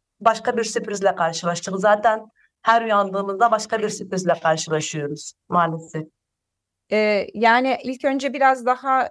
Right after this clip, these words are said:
Speaker 2: Dikmece'nin dışında bir bölgeyi, e, e, konut yapmaktan
Speaker 1: Evet,
Speaker 2: bahsediyorlardı.
Speaker 1: yani Oğlak Ören'le Dikmece.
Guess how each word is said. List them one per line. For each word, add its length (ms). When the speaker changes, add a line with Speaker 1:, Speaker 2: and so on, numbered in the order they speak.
Speaker 2:
Dikmece'nin 680
dışında 520
bir 140
bölgeyi, 680
e, 380
e, 260
konut 320
yapmaktan 540
Speaker 1:
Evet, 180
Speaker 2:
bahsediyorlardı. 960
Speaker 1:
yani 300
Oğlak 400
Ören'le 420
Dikmece. 380